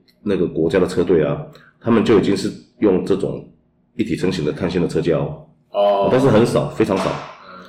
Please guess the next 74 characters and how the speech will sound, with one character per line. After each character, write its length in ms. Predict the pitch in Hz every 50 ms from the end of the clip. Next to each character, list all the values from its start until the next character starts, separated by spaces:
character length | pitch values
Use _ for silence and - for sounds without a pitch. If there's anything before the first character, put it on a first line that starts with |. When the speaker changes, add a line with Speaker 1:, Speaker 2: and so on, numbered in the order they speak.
| -
Speaker 2:
嗯， 80 | - 117
现 140 | 151 156 147
在 140 | - - 151
F 140 | 123 131
E 160 | 131 131 143 135
S 220 | 131 131 - 110
最 180 | - - 135 110
早 180 | - 80 78
开 160 | - - 113
始 320 | 117 - - 90 87 - -
还 140 | - 104 104
在 100 | 123 120
大 200 | - 127 113 104
小 140 | - 92
轮 140 | 87 90 92
时 140 | 92 - 95
代 160 | 92 117 107
就 160 | 104 - 110
已 40 | 98
经 140 | - 110 104
有 80 | 95 98
monocoque 480 | 98 98 98 98 - 107 101 90 -
的 400 | - 85 82 87 87 87 87 - -
碳 160 | - 107 101
纤 120 | 92 95 90 90
车 140 | - - 85
了。 160 | 82 80 - - -
Speaker 1:
对， 120 | 92 90
对， 120 | 78 82 78
对， 120 | 78 78
对， 80 | 76 71
对。 80 | 71 67 69 - 98
Speaker 2:
嗯。 160 | 95 90 87 85 - -
Speaker 1:
哦， 100 | - 87
所 100 | 90 135
以 60 | 139
说 80 | 143 143
那 100 | 139 143
时 120 | 143 147
候 80 | 131 -
我 40 | 117
就 120 | - 110
看 120 | - 123 120
到， 120 | 123 110 95
诶， 120 | 95 120 139
我 80 | - 87
们 80 | 87
台 160 | 87 92 95 107
湾 80 | 113 110
厂 160 | - - 76
商 120 | 80 104
有 120 | 98 85 78
人 160 | 76 78 76
做 160 | - 117 101
这 60 | 95 92
个 60 | 90
东 160 | - 87 87
西， 280 | 90 - 85 85 85 - - - _ _ _ _ _ -
诶， 100 | 113 127
我 160 | 127 - 82
就 100 | - 120
觉 120 | - 104
得 120 | 104 110 110 110 120
那 100 | 131 123
这 140 | 117 - 113
个， 100 | 107 -
这 140 | - - 107
个 80 | 104
可 180 | - - - 110
以 80 | 101 90
来 100 | 90 87
配 300 | - - 98 82 78 71
合 80 | 71 69
啊。 160 | 73 -